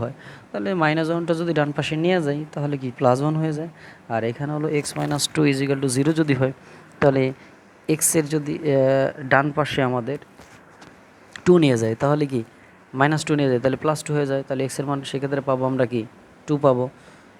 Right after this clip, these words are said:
এইখান থেকে আমাদের এই মানগুলো আসছে, ওকে? তো এরপরে দেখো, আমাদের x এর মান এইখানে, এইখানে আমরা টু বসাবো। তাহলে এইখানে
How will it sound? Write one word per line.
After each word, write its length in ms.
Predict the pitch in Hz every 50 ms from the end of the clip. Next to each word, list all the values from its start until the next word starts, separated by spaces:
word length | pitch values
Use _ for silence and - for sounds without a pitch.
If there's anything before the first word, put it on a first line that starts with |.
| - - - - - - 147
এইখান 220 | 160 156 160 151 143 135
থেকে 120 | - 139 156 147
আমাদের 180 | 160 165 196 220 233
এই 40 | 160 131
মানগুলো 340 | 123 123 120 117 123 120 120 117
আসছে, 240 | 110 - - - - 117 113
ওকে? 200 | - - 180 196 190 - - - - - - - - - - - - - - - -
তো 80 | 117 117 117 117 117 117 120 - - - - - - - - - - - 143
এরপরে 240 | 156 160 175 180 185 175
দেখো, 180 | 175 151 - - 147 143
আমাদের 260 | 156 156 147 139 156 190 185 - - - - - - - - - - - - - - - - - - - - - - - - - - - - 151 147 139
x 20 | - - 135
এর 60 | 123 123
মান 120 | 120 117 117 123
এইখানে, 220 | 123 - 131 127 - - 165 175
এইখানে 340 | 175 180 165 - 160 156 147 139
আমরা 140 | 131 131 117 110 -
টু 100 | - 147 139 123 113
বসাবো। 300 | 101 - - 101 98 104 104 - -
তাহলে 240 | 143 147 156 156 151 151 - - - - - - -
এইখানে 260 | 135 143 - 160 160